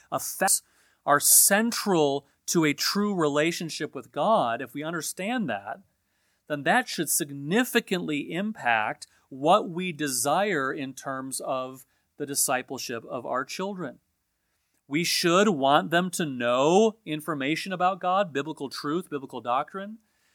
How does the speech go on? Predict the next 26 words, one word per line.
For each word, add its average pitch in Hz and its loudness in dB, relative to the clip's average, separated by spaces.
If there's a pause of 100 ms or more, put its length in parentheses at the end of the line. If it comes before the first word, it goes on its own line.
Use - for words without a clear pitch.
(160)
We 143 -4
should 160 0
want 147 -2
them 139 -6
to 151 -10
obey 127 -2
God's 127 0
law. 117 -4 (400)
But 139 -6
in 131 -6
order 185 -2
for 165 -4
that 151 -2
to 131 -10
happen, 117 -6 (300)
we 123 -12
need 147 -6
to 170 -8
make 127 -10
sure 170 -8
that 120 -10
our 117 -6
children 127 -12 (240)
truly 123 -8 (300)
love 135 2
God. 98 -12